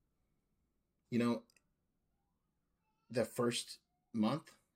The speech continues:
two months, yeah, were terrible because I was doing the same thing. I wasn't listening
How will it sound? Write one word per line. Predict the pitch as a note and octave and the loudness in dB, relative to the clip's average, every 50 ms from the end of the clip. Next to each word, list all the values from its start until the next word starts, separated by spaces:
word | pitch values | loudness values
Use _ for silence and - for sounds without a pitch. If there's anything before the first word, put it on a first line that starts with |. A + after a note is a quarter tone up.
| _ _ - | _ _ -6
two | - D3+ C#3 | -4 -2 0
months, | C3 C3 D3+ E3+ - - - - - _ _ _ _ _ _ _ _ _ _ _ _ _ _ | 0 0 0 -2 -4 -6 -8 -10 -10 _ _ _ _ _ _ _ _ _ _ _ _ _ _
yeah, | - B2+ D#3 D#3 | 0 0 2 2
were | A#2+ G#2+ | 0 0
terrible | - - D#3 E3+ D#3 G#2 F#2 F2+ | 0 2 2 2 2 2 0 -2
because | G2+ G#2+ A2+ G#2+ | -2 -2 0 2
I | B2 C3 | 2 2
was | B2+ G#2+ | 2 2
doing | B2 B2+ A#2+ | 0 0 0
the | A2 | -2
same | G#2+ - A#2+ A2+ | -2 -4 -4 -4
thing. | G#2+ A2 A#2 A#2+ - _ _ _ _ _ _ _ _ - | -4 -4 -6 -6 -8 _ _ _ _ _ _ _ _ -6
I | G#2 G#2+ | 0 2
wasn't | G#2+ A2 A2 A2 G#2+ - - | 2 2 2 0 -2 -4 -4
listening | G2 A#2+ A#2 - A2+ G#2 G2+ G#2 F#2+ | -4 -4 -2 -2 -2 -2 -2 -2 -4